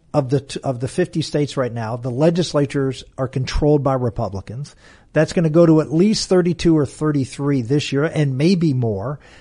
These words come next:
And with Virginia, which is one, uh, one house is controlled by Republicans, one is one short in, uh, in, in the, uh, in the, in the Senate,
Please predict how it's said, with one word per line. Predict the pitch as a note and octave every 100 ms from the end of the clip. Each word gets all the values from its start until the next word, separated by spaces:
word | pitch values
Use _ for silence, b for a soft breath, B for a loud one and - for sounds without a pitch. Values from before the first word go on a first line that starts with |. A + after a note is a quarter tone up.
| b
And | D3 D#3+
with | D#3 B2+
Virginia, | B2+ C#3 E3 G3+ A3
which | D#3 C3+
is | C3 A2+
one, | A#2+ D#3+ D#3+ C3+ - - B2+
uh, | B2+ A#2+
one | - B2 E3+
house | D3+ D#3 -
is | C3+
controlled | C#3+ C3 D3
by | C#3
Republicans, | C#3 C#3 C#3+ D3 B2
one | A#2 D3
is | C3+
one | A2 C3 D3
short | - D3 C#3+
in, | C3 B2 B B B
uh, | - B2 A#2+ A#2+ -
in, | C#3 B2 -
in | B2+ A#2+
the, | A#2+ A#2+
uh, | A#2
in | B2 A#2+
the, | -
in | - B2
the | A#2 A2+
Senate, | - G#3 G#3 C#3+